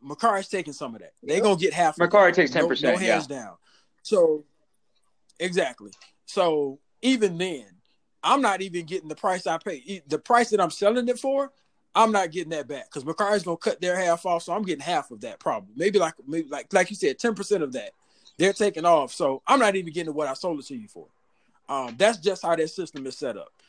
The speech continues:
Speaker 1: I don't know how eBay works. I
Speaker 3: Same
Speaker 1: think
Speaker 3: thing,
Speaker 1: eBay
Speaker 3: and then
Speaker 1: does the same
Speaker 3: PayPal
Speaker 1: thing. They
Speaker 3: takes their
Speaker 1: take
Speaker 3: cut,
Speaker 1: some, they
Speaker 3: too.
Speaker 1: take. Okay, so yeah, there you go. PayPal does it as well. Um,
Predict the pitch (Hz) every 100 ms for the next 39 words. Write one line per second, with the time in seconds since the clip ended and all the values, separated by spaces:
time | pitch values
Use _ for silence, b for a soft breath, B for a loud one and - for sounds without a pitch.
0 | b - 208 233 208 202 175 202 160 147
1 | 131 127 165 185 170 175 165 160 156 147
2 | 156 208 147 147 135 139 139 135 127 123
3 | 110 - 151 - - 135 - _ _ -
4 | _ - - - - - _ _ _ _
5 | _ _ _ _ _ - 190 170 117 185
6 | 185 160 113 123 165 185 175 127 - 185
7 | 180 165 160 151 156 170 175 202 123 -
8 | _ _ _ _ - 160 151 143 139